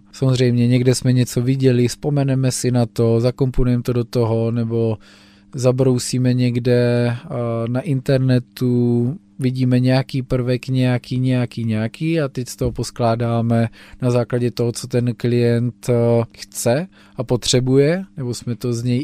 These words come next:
i vycítili, tak, eh, mu navrhneme, co si myslíme, že by bylo OK v nějakých dvou, třech variantách a pak už se to doladí k tomu, aby ten zákazník byl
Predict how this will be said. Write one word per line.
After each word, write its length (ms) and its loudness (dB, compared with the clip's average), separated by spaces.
i 40 0
vycítili, 840 -2
tak, 220 -2
eh, 60 0
mu 100 4
navrhneme, 840 4
co 140 -4
si 140 -4
myslíme, 800 2
že 100 -2
by 140 0
bylo 200 0
OK 480 -4
v 100 -20
nějakých 680 -4
dvou, 280 0
třech 280 -2
variantách 880 -2
a 60 -14
pak 220 -10
už 100 -12
se 140 -8
to 260 -2
doladí 880 2
k 60 -20
tomu, 380 2
aby 200 0
ten 160 0
zákazník 500 -2
byl 400 -2